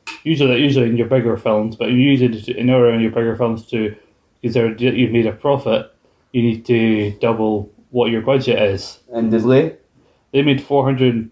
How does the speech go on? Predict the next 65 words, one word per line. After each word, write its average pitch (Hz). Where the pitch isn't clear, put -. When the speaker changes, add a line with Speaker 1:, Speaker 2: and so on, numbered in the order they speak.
Speaker 1:
and 110
fifty-four 120
thousand, 110
so -
Speaker 2:
Oh, 123
Speaker 1:
just 127
Speaker 2:
so 131
Speaker 1:
shy 117
Speaker 2:
they 117
Speaker 1:
of 117
Speaker 2:
made 117
under 117
the 123
Speaker 1:
Yeah. 104
Speaker 2:
budget, 98
bastard. 95
So 98
it -
was 92
a 95
loss. 98
Speaker 1:
So -
they 127
did 135
make 123
a 113
loss, 110
but 135
again, 123
like 127
I 123
said, 123
it's 120
one 135
of 123
those 120
films 117
that -
came 117
out. 113
I -
don't 147
think 143
they 139
were 123
shooting 131
for 117
to 127
break 120
box 123
office 120
records 123
with 127
this 131
film. 127
Speaker 2:
They 139
were 131
Speaker 1:
I -
Speaker 2:
just 139
Speaker 1:
think -
Speaker 2:
doing 113
it 104
for 110
a 98
love. 120